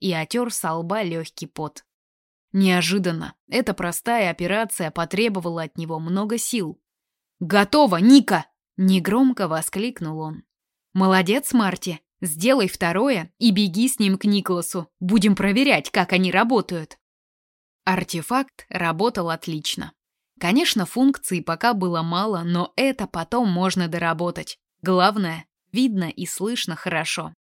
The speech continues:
Для подачи сигнала нужно было активировать артефакт и назвать полное имя вызываемого. Правда, далеко не все смогут купить подобные артефакты.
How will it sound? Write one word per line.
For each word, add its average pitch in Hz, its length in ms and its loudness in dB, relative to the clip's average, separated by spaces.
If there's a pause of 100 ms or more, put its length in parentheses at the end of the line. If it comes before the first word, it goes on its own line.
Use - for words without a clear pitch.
(300)
Для 180 320 4
подачи 208 440 2
сигнала 185 580 0
нужно 208 340 2
было 196 280 0
активировать 185 760 -2
артефакт 165 640 -8 (140)
и 202 120 0
назвать 185 540 0
полное 214 360 0
имя 190 340 2
вызываемого. 160 800 -4 (300)
Правда, 202 360 2
далеко 185 360 2
не 214 120 2
все 254 240 -2
смогут 170 400 -4
купить 196 400 -6
подобные 170 540 -2
артефакты. - 640 -4